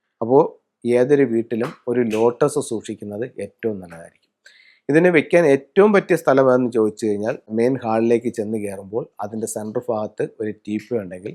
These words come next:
അതിൻ്റെ മുകളിലായിട്ട് ഇത്തരത്തിലുള്ള ഒരു ലോട്ടസ് വെക്കാം. ശ്രീബുദ്ധൻ, ശ്രീബുദ്ധൻ എന്ന് പറയുമ്പോഴത്തേക്ക് എപ്പോഴും ശാന്തിയും സമാധാനത്തെയുമാണ് ശ്രീബുദ്ധൻ സൂചിപ്പിക്കുന്നത്. ഇത്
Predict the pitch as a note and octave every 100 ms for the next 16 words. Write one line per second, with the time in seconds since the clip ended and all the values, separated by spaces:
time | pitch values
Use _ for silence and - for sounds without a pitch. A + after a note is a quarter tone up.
0 | _ _ _ G#2+ A2+ A2+ G#2 G2 G2+ G2
1 | F#2 F2+ - F#2 _ G#2+ G2 G2+ G2 G2
2 | G2 F#2+ - - F2 C#2+ _ _ _ _
3 | _ - D#3+ E3+ G3+ D3+ - G2 - _
4 | _ _ _ - - D3+ F#3 E3 D#3 D3
5 | B2 A#2+ A#2 A2+ A#2 A#2+ C#3 A2+ - B2
6 | B2+ B2+ B2 A#2 A#2 A#2+ A#2 A#2+ A#2+ A2+
7 | A2 A#2 A#2 A#2 A#2 A#2+ G#2+ G#2+ G#2+ A2
8 | G2+ G#2 G#2+ G2+ G#2+ G2+ G#2 G2 F#2 F2+
9 | G2+ _ _ _ _ C3+ C3+